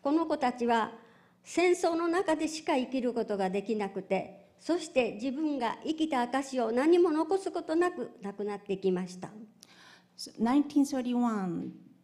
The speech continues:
Speaker 2: ni-, nineteen thirty-one, that's when I was born, uh, is also the year when Japan started a fifteen-year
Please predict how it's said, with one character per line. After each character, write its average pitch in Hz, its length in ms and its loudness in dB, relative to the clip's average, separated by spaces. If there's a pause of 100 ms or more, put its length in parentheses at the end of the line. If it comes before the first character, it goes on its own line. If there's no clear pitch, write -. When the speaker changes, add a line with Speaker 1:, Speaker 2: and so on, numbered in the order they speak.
(2250)
Speaker 2:
ni-, 233 200 -2
nineteen 269 360 2
thirty-one, 208 460 0
that's 180 220 -4
when 180 100 0
I 175 80 0
was 170 160 -2
born, 180 420 -2 (600)
uh, 190 200 0
is 226 420 0
also 233 380 0
the 190 160 -2
year 190 260 -2
when 175 320 0
Japan 185 360 -2
started 170 460 -4
a 156 40 -4
fifteen-year 180 920 -2